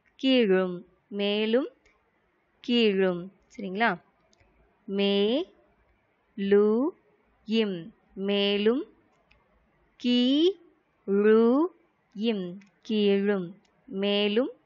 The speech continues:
கீழும். சரிங்களா? அடுத்து இரண்டாவது பாருங்க,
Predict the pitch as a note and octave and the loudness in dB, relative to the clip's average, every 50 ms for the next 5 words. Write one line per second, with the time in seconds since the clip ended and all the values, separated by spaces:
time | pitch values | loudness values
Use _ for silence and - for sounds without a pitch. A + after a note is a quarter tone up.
0 | _ - _ _ _ _ - - A3+ A3 G#3+ G#3 G3+ G3 F#3+ G#3 G#3 G3 F3+ F3+ | _ -20 _ _ _ _ -8 -4 0 2 4 4 4 2 2 0 0 -2 -4 -8
1 | G3+ _ _ _ _ - - F#3+ F#3+ G#3 C4 B3 G3 - _ _ _ _ _ _ | -12 _ _ _ _ -16 -14 -12 -8 -4 -4 -4 -6 -6 _ _ _ _ _ _
2 | _ _ _ _ _ _ - A3 A#3 - A#3+ A3+ A3 G#3+ A#3 A#3+ A#3+ A3 G3+ G3+ | _ _ _ _ _ _ -4 -4 -4 -2 -2 0 0 0 2 2 0 0 0 -4
3 | - - F3+ F3 F3+ F3+ G#3+ E4 | -4 -2 -2 -2 -2 -4 -6 -8